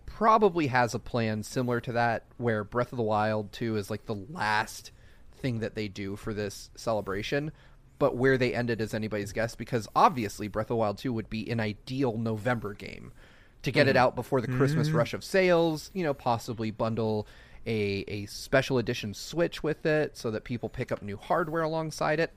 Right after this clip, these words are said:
Speaker 1: I mean, I would. They'd have one sucker right here. <laughs>
Speaker 3: Yeah. I mean, just look at how, how well Hyrule Warriors did, and that's just a spin-off.
Speaker 1: Exactly.
Speaker 2: Right.
Speaker 1: Uh, the one thing I want, I hope more than anything, and it's dumb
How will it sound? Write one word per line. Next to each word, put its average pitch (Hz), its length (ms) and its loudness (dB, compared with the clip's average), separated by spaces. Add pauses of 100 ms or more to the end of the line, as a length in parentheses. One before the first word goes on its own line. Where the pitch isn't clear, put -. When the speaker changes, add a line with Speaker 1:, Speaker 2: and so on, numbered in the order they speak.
Speaker 1:
I 127 80 -2
mean, 113 240 -2
I 120 160 4
would. 113 340 0 (140)
They'd 123 160 -2
have 135 260 4
one 131 160 2
sucker 131 400 0
right 117 240 -2
here. 120 320 0 (100)
<laughs> - 460 0
Speaker 3:
Yeah. 156 260 8 (420)
I 165 100 6
mean, 175 180 12
just 151 200 6
look 202 200 12
at 170 220 12
how, 175 280 8
how 170 160 10
well 165 240 12
Hyrule 156 320 10
Warriors 139 400 10
did, 120 200 4
and 117 60 -2
that's 135 200 4
just 143 160 0
a 131 40 0
spin-off. 110 720 0 (140)
Speaker 1:
Exactly. 113 500 -2
Speaker 2:
Right. 95 240 4
Speaker 1:
Uh, 160 60 0 (220)
the 139 80 2
one 160 200 4
thing 240 160 0
I 180 120 6
want, 113 320 0 (360)
I - 80 -8
hope 156 240 0
more 147 160 0
than 143 160 -2
anything, 107 460 -4 (500)
and 127 120 0
it's 117 160 -4
dumb 113 500 6